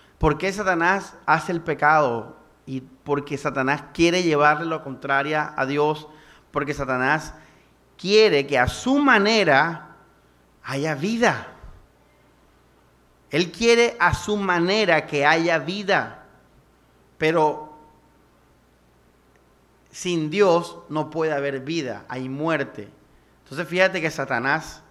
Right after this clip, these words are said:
aunque trata, igual todo lo que él hace termina en muerte.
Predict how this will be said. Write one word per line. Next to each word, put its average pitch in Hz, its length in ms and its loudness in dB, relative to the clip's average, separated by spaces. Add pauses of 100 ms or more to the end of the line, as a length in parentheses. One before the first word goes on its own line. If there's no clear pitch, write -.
(680)
aunque 147 320 0
trata, 139 800 0
igual 143 380 -2
todo 170 200 0
lo 160 120 -2
que 151 80 -4
él 156 60 0
hace 156 180 -2
termina 143 320 -6
en 139 80 -6
muerte. 139 520 -8